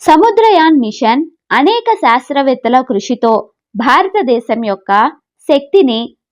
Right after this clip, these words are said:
మరియు సామర్థ్యాన్ని ప్రదర్శించే ప్రతిబింబంగా నిలుస్తుంది.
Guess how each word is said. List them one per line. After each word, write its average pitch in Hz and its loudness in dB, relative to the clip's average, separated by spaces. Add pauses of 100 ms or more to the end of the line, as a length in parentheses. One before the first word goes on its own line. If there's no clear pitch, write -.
మరియు 240 0 (400)
సామర్థ్యాన్ని 285 0 (100)
ప్రదర్శించే 233 -2 (400)
ప్రతిబింబంగా 277 2
నిలుస్తుంది. 214 -4